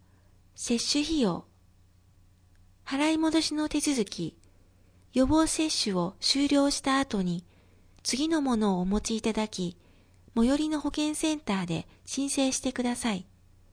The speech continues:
払い戻しの申請期限、令和四年三月三十一日木曜日。一、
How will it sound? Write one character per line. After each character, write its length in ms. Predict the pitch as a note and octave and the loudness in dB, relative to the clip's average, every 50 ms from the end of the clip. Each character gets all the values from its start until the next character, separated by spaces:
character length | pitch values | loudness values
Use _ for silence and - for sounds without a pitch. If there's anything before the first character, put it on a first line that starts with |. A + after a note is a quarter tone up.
| - _ _ _ _ - - - _ _ _ _ - | -20 _ _ _ _ -20 -20 -20 _ _ _ _ -4
払 300 | - B3+ B3+ C#4 D4+ D#4+ | -2 0 2 4 4 2
い 60 | D#4+ | 2
戻 240 | D#4+ D#4 D4+ D#4 D4+ | 2 0 0 0 0
し 140 | D4+ - D4 | 0 -2 -2
の 100 | D4 C#4+ | -2 -2
申 260 | - - D4 C#4+ C#4+ | -2 -2 -2 -2 -2
請 220 | - C#4 C4+ C4+ | 0 0 0 0
期 180 | C4 - C4 A#3 | -2 -4 -4 -2
限、 260 | G#3 F3+ E3 F3+ - - _ _ _ _ - - - - - - - - - - | 0 -2 -2 -4 -8 -14 _ _ _ _ -20 -20 -20 -20 -20 -20 -20 -20 -8 0
令 240 | - C#4+ D4+ D4 D4 | 2 4 4 4 4
和 80 | D4+ | 2
四 200 | C#4+ B3+ A3 G#3 | 2 2 2 2
年 280 | G3+ G#3 G#3 G#3 G#3 G#3 - - - _ - | 2 2 2 2 0 -4 -8 -18 -20 _ -8
三 260 | - - E4 E4 D4+ | -4 -2 -2 0 0
月 200 | C#4+ A#3+ A3 - | 0 -2 -2 -2
三 300 | - - A3+ A3+ G#3+ F#3+ | -2 0 0 0 0 0
十 140 | F#3+ F3+ F3 | 0 -2 -2
一 200 | E3+ - G3 F#3+ | -2 -2 -2 0
日 440 | F#3 F3+ F3 - - F3+ E3+ - - | 0 -2 -2 -2 -4 -4 -4 -4 -2
木 240 | F#3 F#3+ F#3+ - A3+ | -2 -2 0 2 2
曜 220 | A3+ A3+ G3+ F#3+ | 4 4 4 4
日。 180 | F3 E3 D#3 - - _ - _ _ _ _ _ _ - _ _ _ _ - _ - | 2 0 -2 -6 -12 _ -20 _ _ _ _ _ _ -20 _ _ _ _ -20 _ -12
一、 420 | - A3+ - - - A3 G#3+ G#3 | -10 -10 -8 -4 -4 -4 -4 -4